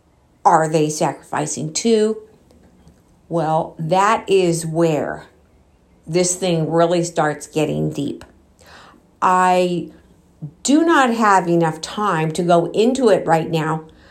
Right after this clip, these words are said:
but I will tell you guys that if you're interested in it, I know that you're going to go and start digging and looking at this, and you are gonna come to a name. And you may be kind of familiar with that name, and I'm gonna spell it. It's B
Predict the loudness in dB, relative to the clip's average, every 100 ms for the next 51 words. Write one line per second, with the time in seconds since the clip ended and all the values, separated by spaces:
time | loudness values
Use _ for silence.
0 | -20 _ -2 2 2 0 -10 _ -20 _
1 | -20 -20 -16 -4 0 2 2 0 0 0
2 | 0 -2 0 0 0 -2 0 0 -2 -4
3 | -2 0 0 0 -2 -2 -2 2 2 2
4 | -2 -2 -2 0 0 0 0 0 0 0
5 | 0 2 4 4 2 0 0 -2 2 2
6 | 2 -2 -4 -4 0 2 2 0 0 -4
7 | -2 -4 -4 -2 -2 -2 -4 -4 -6 -4
8 | -4 -2 -2 -2 -4 -8 -4 -4 -4 -10
9 | -18 -20 -12 -2 0 2 0 0 0 -2
10 | -4 -2 0 0 -2 -6 -14 -20 -20 -14
11 | -4 -2 0 0 0 0 -2 -2 -6 -8
12 | -12 -16 -20 _ -6 -4 -4 0 2 4
13 | 4 2 2 0 -2 -2 0 0 0 2
14 | 4 4 4 2 2 0 0 0 0 -2
15 | -4 0 0 0 -4 -4 -6 -6 -8 -6
16 | -6 -6